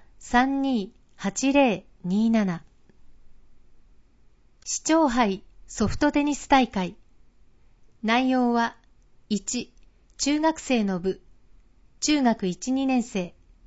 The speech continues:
二、一般シニアの部。一般は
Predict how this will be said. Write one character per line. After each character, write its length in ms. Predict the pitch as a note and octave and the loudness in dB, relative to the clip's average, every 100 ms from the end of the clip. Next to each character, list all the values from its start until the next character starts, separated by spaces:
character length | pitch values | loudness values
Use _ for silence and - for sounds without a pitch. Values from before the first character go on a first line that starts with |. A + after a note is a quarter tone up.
| - - - - | -20 -20 -10 -2
二、 300 | A#3 A#3+ - - - - - - - | 0 -2 -8 -20 -20 -20 -20 -20 -6
一 120 | G#3 - - | -6 -4 2
般 240 | C#4 C#4 | 2 2
シ 240 | - - | -2 -2
ニ 160 | E4 D4 | 0 2
ア 100 | B3 | 2
の 160 | F#3+ F3 | 0 -4
部。 220 | - - _ _ _ _ _ - - _ - | -8 -12 _ _ _ _ _ -20 -20 _ -8
一 160 | A3 - | -6 0
般 220 | C#4 C#4+ | 0 2
は 200 | C4+ C4+ | 0 0